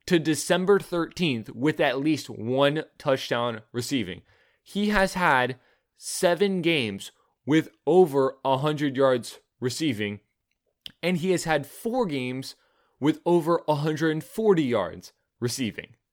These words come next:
This is, in my opinion, the best wide receiver in the N F L, right up there with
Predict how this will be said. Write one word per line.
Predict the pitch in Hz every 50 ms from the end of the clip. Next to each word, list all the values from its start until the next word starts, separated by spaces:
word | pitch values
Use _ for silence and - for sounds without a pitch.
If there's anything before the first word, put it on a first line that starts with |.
| _ _ _ _ _ _ _ _ _ _ _ _ _ _ _ _ _ _ _
This | 139 143 185 226 247 226 -
is, | - - 180 185 156 127 107 107 107 - -
in | - 139 131
my | 135 131 131
opinion, | 123 113 - 147 131 120 107 98 92 90 - - _
the | 113 110 120 139
best | 120 95 139 135 127 120 - -
wide | 120 117 113 104
receiver | 104 - - 127 113 98 90 95 90 - - _ _ _ _ _ _ -
in | 147 139
the | 131 127 123 120
N | 113
F | 110 107 - -
L, | 117 104 95 92 - - _ _ _ _ _ _ _
right | - 101 110 127 131 131
up | 127 120 107 -
there | 113 113 113 110 107 104 -
with | 104 107 110 107 107 104 -